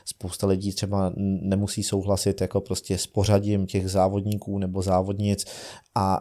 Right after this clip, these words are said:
je to trošičku něco, kde máme trošičku deficit proti tomu, kde, eh, v těch ostatních silových sportech je zcela jasně určený, ano,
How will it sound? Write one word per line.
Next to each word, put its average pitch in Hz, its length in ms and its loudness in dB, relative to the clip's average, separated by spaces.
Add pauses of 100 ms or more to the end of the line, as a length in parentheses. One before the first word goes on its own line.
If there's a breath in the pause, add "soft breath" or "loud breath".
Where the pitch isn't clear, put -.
je 104 80 2
to 101 340 2
trošičku 104 680 0
něco, 104 300 0
kde 101 200 0
máme 95 320 2
trošičku - 540 -6
deficit 101 500 2
proti - 320 -4
tomu, 95 340 -2 (240 loud breath)
kde, 95 680 0 (140)
eh, 85 100 -4
v - 80 -12
těch - 200 -4
ostatních 113 480 2
silových 101 340 2
sportech - 440 -2
je 92 60 2
zcela 98 300 2
jasně 92 280 -2
určený, 95 400 -2
ano, 107 400 2